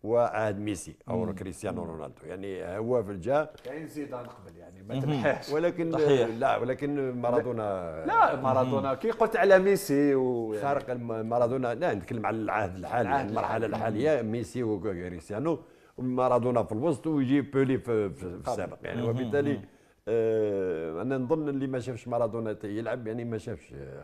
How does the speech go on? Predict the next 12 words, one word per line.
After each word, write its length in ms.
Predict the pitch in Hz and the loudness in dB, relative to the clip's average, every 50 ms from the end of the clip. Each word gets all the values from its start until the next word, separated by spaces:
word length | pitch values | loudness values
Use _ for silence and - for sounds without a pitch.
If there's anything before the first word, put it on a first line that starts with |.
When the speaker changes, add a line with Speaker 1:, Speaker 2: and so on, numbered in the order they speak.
| - | -14
Speaker 1:
خاصة 260 | 98 98 87 - 113 | -14 -14 -12 -12 -10
الهدف 420 | 110 104 92 101 104 107 90 90 98 | -8 -6 -6 -6 -6 -6 -8 -10 -12
ال-، 200 | 101 101 101 - - - - - - | -10 -10 -10 -10 -12 -18 -20 -20 -12
Speaker 3:
شكون 180 | - 180 180 | -10 -8 -4
Speaker 1:
الهدف. 200 | - 202 - - | -2 -2 0 4
Speaker 3:
تعتبر 240 | 185 170 151 156 160 | 4 4 4 4 0
انت 140 | 151 143 160 | 0 0 0
الرئيس 340 | 151 147 151 143 - - 143 | 2 2 2 0 -2 -4 -10
الاحسن، 340 | - 135 127 - - 120 107 - | -12 -12 -12 -8 -10 -10 -10 -8
بولي 200 | 160 165 165 190 | -8 -8 -8 -8
ولا 300 | 202 202 175 165 151 139 | -10 -10 -10 -10 -10 -10
مارادونا؟ 460 | 127 127 123 117 110 107 101 104 95 | -10 -10 -12 -12 -12 -12 -12 -14 -16